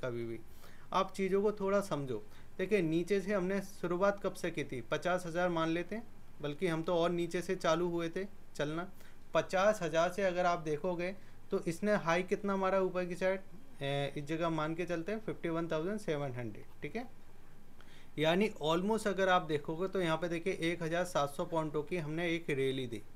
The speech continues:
ठीक है, एक अच्छी पॉजिटिव रैली दी है। और यहाँ पे अगर रैली का अगर मैं यहाँ पे दिखाना चाहूँ तो यहाँ पे देखिए मैं आपको दिखाना चाहूँगा कि पॉजिटिव जो रैली दी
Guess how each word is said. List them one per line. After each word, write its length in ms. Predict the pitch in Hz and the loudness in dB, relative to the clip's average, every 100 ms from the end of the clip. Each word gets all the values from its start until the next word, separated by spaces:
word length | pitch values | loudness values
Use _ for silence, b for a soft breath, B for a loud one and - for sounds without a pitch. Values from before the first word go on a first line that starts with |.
| B B B - | B B B -6
ठीक 140 | 170 | -2
है, 160 | 139 - | -2 0
एक 220 | 185 196 - | 2 2 0
अच्छी 340 | 147 - - 214 | -4 -4 -2 -2
पॉजिटिव 680 | - 143 139 165 190 190 | 2 2 2 0 2 2
रैली 320 | 160 147 143 139 | 2 2 2 0
दी 160 | 117 | -2
है। 100 | 107 - - B B B | -4 -6 -10 B B B
और 200 | 165 180 | 4 4
यहाँ 180 | 180 156 | 4 2
पे 140 | 156 196 | 2 4
अगर 260 | 180 190 | 4 4
रैली 340 | 170 156 170 196 | 4 4 4 4
का 160 | 202 | 4
अगर 180 | 190 185 | 4 4
मैं 140 | 185 185 | 2 2
यहाँ 160 | 160 | 0
पे 120 | 156 170 | -2 -2
दिखाना 400 | 160 151 156 165 | -2 -2 0 0
चाहूँ 340 | 165 147 175 | 0 0 -2
तो 100 | 175 | -2
यहाँ 180 | 170 151 | -2 0
पे 80 | 151 | -2
देखिए 260 | 156 147 165 | -2 -2 -2
मैं 120 | 160 | -2
आपको 240 | 147 - | -2 -2
दिखाना 360 | 147 131 143 156 | -4 -2 -2 -2
चाहूँगा 360 | 156 147 151 190 - B B B | -2 -2 -2 -6 -8 B B B
कि 80 | 190 190 | -2 0
पॉजिटिव 520 | - 156 151 175 202 180 | 2 2 4 2 2 4
जो 180 | 196 190 | 6 6
रैली 300 | 165 170 185 | 6 4 4
दी 160 | 143 | 0